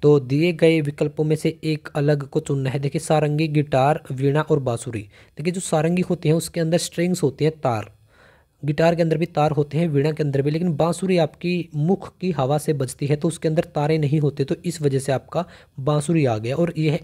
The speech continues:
इस प्रकार के क्वेश्चन कि विषम को चुनिए, अलग को चुनिए, ऐसा पूछा ही जाता है। चलिए अगला प्रश्न,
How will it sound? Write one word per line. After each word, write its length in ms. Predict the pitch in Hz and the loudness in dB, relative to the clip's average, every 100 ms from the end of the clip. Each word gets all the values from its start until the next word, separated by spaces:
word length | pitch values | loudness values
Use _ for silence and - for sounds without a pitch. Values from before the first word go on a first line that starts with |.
| - | -6
इस 100 | 175 | -6
प्रकार 320 | 165 160 147 | -6 -2 -2
के 120 | 156 | -2
क्वेश्चन 400 | 151 135 - 156 - - _ | -2 -2 -2 -6 -8 -20 _
कि 80 | 196 | -4
विषम 360 | 151 170 190 202 | 0 0 0 -2
को 120 | - | -4
चुनिए, 340 | - 131 110 - | -2 -4 -4 -4
अलग 200 | 180 202 | -4 -2
को 100 | 175 | -4
चुनिए, 280 | 151 131 113 | -2 -4 -2
ऐसा 220 | 160 165 190 | -2 -2 -2
पूछा 340 | - 156 170 | -2 0 0
ही 160 | 156 160 | 2 0
जाता 300 | 117 - 113 | -2 -6 -8
है। 140 | 117 - _ _ _ _ - - _ | -8 -10 _ _ _ _ -20 -20 _
चलिए 180 | 180 170 | 2 2
अगला 280 | 175 180 202 | 2 0 0
प्रश्न, 340 | 135 127 165 | 0 -2 -4